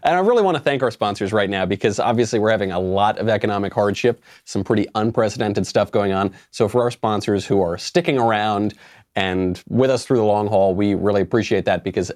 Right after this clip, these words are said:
they allow us to keep putting the show on the air.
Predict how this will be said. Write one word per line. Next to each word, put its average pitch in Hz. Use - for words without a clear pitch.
they 117
allow 98
us 95
to -
keep 113
putting 117
the 110
show 180
on 175
the 170
air. 165